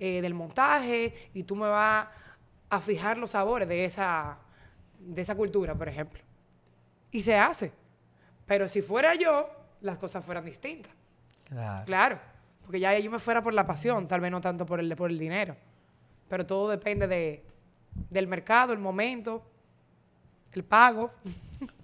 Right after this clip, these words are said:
Speaker 1: La tendencia.
Speaker 2: ¿Tú entiendes que en un mercado dominicano la pasión es bien remunerada?
Speaker 1: Lo que se, lo que no se hace con pasión no funciona.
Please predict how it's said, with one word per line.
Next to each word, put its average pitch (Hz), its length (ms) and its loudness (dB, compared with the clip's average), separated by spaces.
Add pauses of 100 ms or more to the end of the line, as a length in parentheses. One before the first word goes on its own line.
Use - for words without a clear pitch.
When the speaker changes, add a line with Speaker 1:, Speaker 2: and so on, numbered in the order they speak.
(280)
Speaker 1:
La 196 140 2
tendencia. 214 640 -4 (280)
Speaker 2:
¿Tú 190 100 -4
entiendes 226 360 0
que 226 60 -4
en 208 60 2
un 208 80 -2
mercado 202 380 4
dominicano 165 720 0 (840)
la 156 280 0
pasión 175 840 -2
es 180 100 -2
bien 185 200 -4
remunerada? 185 640 -6 (2250)
Speaker 1:
Lo 208 120 -4
que 202 120 -10
se, 214 100 -4
lo 214 160 0
que 220 120 -2
no 247 100 -4
se 294 100 -2
hace 277 140 -4
con 226 160 -2
pasión 185 540 -2
no 175 120 -6
funciona. - 460 -14